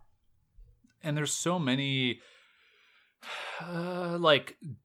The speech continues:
touch points to external validation now, you know, like, likes on Instagram is one, but sales of a product is another, or compliments of people via email, or meeting someone in person and them talking about, like, "Oh, I've heard your podcast," or whatever. And, like, all of these things can really build you up.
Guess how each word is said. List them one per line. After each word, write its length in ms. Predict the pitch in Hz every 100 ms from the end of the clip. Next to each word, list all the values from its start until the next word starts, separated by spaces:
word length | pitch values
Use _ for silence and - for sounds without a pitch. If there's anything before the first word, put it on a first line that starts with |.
| _ _ _ -
touch 380 | - 135 - -
points 500 | 196 208 220 - -
to 380 | - 151 135
external 380 | 123 - 123 120
validation 600 | 110 107 101 92 104 139
now, 380 | 139 143 160 175 -
you 140 | 139
know, 140 | 139 143
like, 260 | 104 - -
likes 360 | 117 123 131 -
on 100 | 117
Instagram 560 | 120 - 110 104 101
is 100 | 101
one, 360 | 98 139 123 101
but 220 | 101 113 -
sales 420 | - - 117 113
of 80 | 107
a 80 | 104
product 400 | - 110 98 -
is 140 | 98
another, 420 | 95 104 101 90 85
or 300 | 104 95 90
compliments 480 | - 120 107 107
of 60 | 104
people 220 | 107 104
via 220 | 95 95 -
email, 440 | 107 98 87 87
or 200 | 104 107
meeting 260 | 101 123 120
someone 260 | - 113 104
in 80 |
person 340 | 95 113 104 101
and 80 | 98
them 100 | 95
talking 320 | - 101 101
about, 100 | 95
like, 100 | 143
"Oh, 120 | 233
I've 100 | 160
heard 140 | 151
your 80 | 143
podcast," 400 | 147 160 151 123
or 60 | 110
whatever. 320 | 135 151 113
And, 160 | 110 104 - - 135
like, 140 | -
all 240 | 151 190
of 80 | 185
these 220 | 131 123
things 200 | - 135
can 160 | 135 117
really 280 | 113 107 98
build 360 | 87 101 104
you 200 | 101 95
up. 240 | 92 143